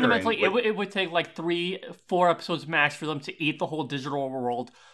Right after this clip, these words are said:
Speaker 1: with how much they're eating and how hungry they are.
Speaker 2: Yeah, like, again, if we go back to the Black War Greymon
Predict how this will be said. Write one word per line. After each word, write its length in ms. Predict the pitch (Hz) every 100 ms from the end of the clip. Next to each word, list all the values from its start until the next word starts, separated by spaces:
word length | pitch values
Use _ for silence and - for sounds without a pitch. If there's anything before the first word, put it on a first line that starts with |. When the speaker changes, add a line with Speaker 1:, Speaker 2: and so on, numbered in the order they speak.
| -
Speaker 1:
with 100 | 151
how 180 | - 156
much 220 | 156 151
they're 180 | 165 -
eating 360 | 139 139 123 123
and 100 | 120
how 220 | 131 135
hungry 440 | - 135 131 120
they 160 | 113 113
are. 240 | 107 110
Speaker 2:
Yeah, 240 | 107 196 175
like, 200 | 143 156
again, 340 | 151 160 107 - -
if 120 | 139
we 60 | 160
go 80 | 170
back 100 | 175
to 60 | 170
the 80 |
Black 300 | 143 131 135
War 120 | 139 113
Greymon 220 | 120